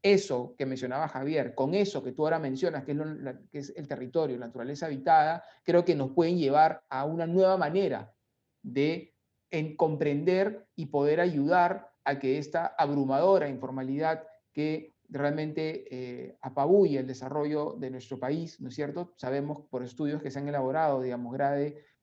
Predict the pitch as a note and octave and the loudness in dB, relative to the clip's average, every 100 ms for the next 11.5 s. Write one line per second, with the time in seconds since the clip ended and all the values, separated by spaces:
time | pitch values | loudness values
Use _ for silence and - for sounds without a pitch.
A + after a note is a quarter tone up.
0 | - B2+ - B2 B2 C3+ C3+ C#3 C#3+ C#3+ | -10 -10 -10 -10 -8 -6 -4 -2 -2 -4
1 | D#3+ D3 D3 C3+ C#3+ D3+ D#3 C#3+ C#3 D#3 | -4 0 2 0 0 -2 -2 -2 -4 0
2 | - F3+ G3+ E3+ C3+ C#3 D3 D#3 E3+ D#3 | 2 4 4 2 -4 -2 -4 0 -2 2
3 | F#3 D3+ C#3 C3+ C3+ _ - C3 C#3 D3+ | 0 0 -2 -4 -6 _ -6 -2 2 2
4 | D3+ E3 D#3 C3 C3 C3 B2 C3+ C3+ C#3 | 2 2 2 0 -2 -6 -4 -4 -2 -2
5 | C#3 C#3 B2+ C3 C#3 B2 A#2+ A#2 A#2+ C3 | -2 -2 -2 -6 -6 -8 -6 -8 -8 -8
6 | C3 C#3 C#3+ C#3+ C3 D#3 D3+ D3 D#3+ - | -6 -8 -8 -10 -10 -10 -8 -4 -4 -6
7 | - _ D3 D3 D#3 C#3+ D3+ D#3 D#3+ D3+ | -20 _ 0 2 2 4 2 2 0 -2
8 | C3 D#3 D3 D3 D3+ D3 C#3 C3+ C#3+ D3+ | -4 -4 -4 0 0 0 -4 -6 -6 -6
9 | D3 C#3+ C3 C3+ C#3+ C3+ C#3+ C#3 C#3+ C#3+ | -6 -4 -2 -2 -2 -4 -4 -4 -4 -4
10 | C3+ C#3 D3 C#3+ C#3+ C#3 C3 C3 C#3+ D3 | -4 -2 0 -2 -2 -4 -4 -4 -4 -6
11 | C#3 G#2+ C3 D3 A2 | -8 -6 -2 -2 -4